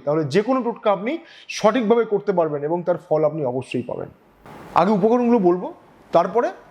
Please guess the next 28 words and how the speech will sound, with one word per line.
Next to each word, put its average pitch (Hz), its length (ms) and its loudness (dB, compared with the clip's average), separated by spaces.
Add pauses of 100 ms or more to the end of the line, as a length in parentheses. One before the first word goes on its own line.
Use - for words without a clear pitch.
(340)
কিভাবে 240 300 4
করবেন, 220 440 -2
কখন 190 260 -4
করবেন, 190 280 0
সমস্ত 302 380 -2
কিছু 202 200 -2
বিস্তারিত 160 360 0
আলোচনা 131 320 -2
করব। - 260 -10 (720)
তো 262 80 8
এই 269 100 6
টোটকাটা 262 400 4
করতে 226 320 0
গেলে 262 180 0
কি 254 160 0
কি 262 60 2
উপকরণ 262 400 2
লাগবে? 214 420 -2 (1000)
সামান্য 180 500 2
ঘি 214 340 2 (380)
আর 170 100 6
সামান্য 147 440 0
গুড়। 123 340 -2 (1120)
অবাক 170 200 6
হয়ে 165 160 2
গেলেন, 143 220 2
তাই 151 140 2
না? 135 140 -4